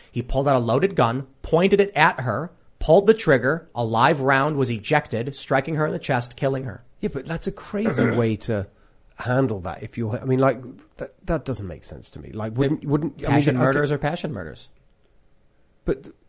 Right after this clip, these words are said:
Speaker 2: well, in front of every, I, I just don't.
Speaker 1: On a
Speaker 2: I
Speaker 1: movie set where you could claim it was an accident? Absolutely. Oh,
Speaker 2: Oh my
Speaker 1: no.
Speaker 2: God,
Speaker 1: Oh,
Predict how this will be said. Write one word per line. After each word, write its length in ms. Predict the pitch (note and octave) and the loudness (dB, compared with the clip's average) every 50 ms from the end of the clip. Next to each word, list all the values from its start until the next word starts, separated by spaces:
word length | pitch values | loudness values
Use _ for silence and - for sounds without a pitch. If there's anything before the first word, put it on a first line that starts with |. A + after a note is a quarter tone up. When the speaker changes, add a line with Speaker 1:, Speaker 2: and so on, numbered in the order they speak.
| _ | _
Speaker 2:
well, 140 | - E3 D3 - | -8 -6 -6 -2
in 160 | E3 C3+ C3 | -2 -4 -2
front 240 | - C#3 C3 - D3 | 0 -2 -2 -2 -2
of 80 | C3 | -2
every, 240 | D#3+ E3 F3+ F#3+ F3+ - - | -2 0 0 -2 -2 0 -2
I, 140 | D3 C#3+ - - | -4 -4 -4 -4
I 100 | C#3+ D3 | -6 -6
just 220 | D3+ D#3+ - - | -6 -6 -8 -4
don't. 260 | - C3+ A#2+ A#2 - - - _ _ _ _ - | -2 0 0 0 -2 -6 -12 _ _ _ _ 0
Speaker 1:
On 160 | - C#3+ D3 | 2 4 6
a 40 | C#3+ | 6
Speaker 2:
I 20 | C#3 | 8
Speaker 1:
movie 320 | C#3 C#3+ D3 C#3+ E3+ E3 | 6 6 6 6 2 0
set 240 | D#3+ - D#3+ D#3+ - | 2 2 2 2 2
where 140 | D3+ C#3+ C#3 | 0 2 2
you 100 | C#3+ C#3 | 2 0
could 160 | C#3+ A#2 G#2 | 0 -2 -2
claim 260 | - B2+ A#2+ B2 B2+ | -2 -2 -2 0 0
it 40 | B2 | 0
was 100 | A2+ A#2 | 0 -2
an 80 | A2 G#2+ | -2 -2
accident? 360 | A2 A#2 - - F#3+ F#3 B2+ | -4 -4 -4 -4 -4 -4 -4
Absolutely. 580 | A2 A2+ - - G2+ G#2+ E3+ - - B2+ G2 - - - _ _ _ _ _ _ _ _ _ - D#3 | -4 -4 -4 -6 -6 -4 -4 -4 -4 -6 -6 -8 -14 -20 _ _ _ _ _ _ _ _ _ 2 4
Oh, 80 | F3+ | 4
Speaker 2:
Oh 40 | F#3+ | 6
my 60 | F#3+ | 8
Speaker 1:
no. 220 | G#3+ A3+ A3+ G#3+ G3+ | 8 8 8 8 8
Speaker 2:
God, 40 | |
Speaker 1:
Oh, 120 | G3 G3+ | 8 8